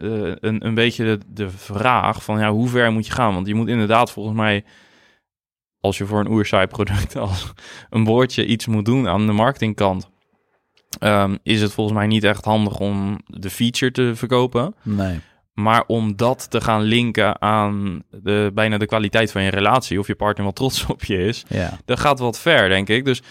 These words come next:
Speaker 1: dus hoe kan je dat in, terugvertalen naar SaaS, dus de, of, of naar welke andere business dan ook? Hoe ver kun je daarin gaan? Want ergens moet je daar toch een sweet spot vinden, denk ik.
Speaker 2: Ja, het hangt van je merk af. Kijk, ehm,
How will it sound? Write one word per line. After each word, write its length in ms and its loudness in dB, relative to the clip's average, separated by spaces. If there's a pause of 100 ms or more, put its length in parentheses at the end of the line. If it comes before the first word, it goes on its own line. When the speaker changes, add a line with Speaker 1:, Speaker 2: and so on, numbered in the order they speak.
(260)
Speaker 1:
dus 180 0
hoe 240 0
kan 180 2
je 60 2
dat 140 2
in, 340 -2
terugvertalen 640 0
naar 160 0
SaaS, 480 -2
dus 320 -8
de, 340 -8
of, 240 -12
of 180 -12
naar 300 2
welke 220 0
andere 200 -4
business 320 -4
dan 140 -2
ook? 220 2 (420)
Hoe 200 2
ver 280 4
kun 160 2
je 100 2
daarin 320 2
gaan? 240 2
Want 140 -2
ergens 240 0
moet 120 0
je 60 -12
daar 140 2
toch 140 -6
een 60 2
sweet 240 -2
spot 240 -8
vinden, 260 -2
denk 220 0
ik. 200 -10 (120)
Speaker 2:
Ja, 180 2
het 140 -2
hangt 200 0
van 80 0
je 60 2
merk 300 2
af. 140 -2
Kijk, 260 -2
ehm, 240 2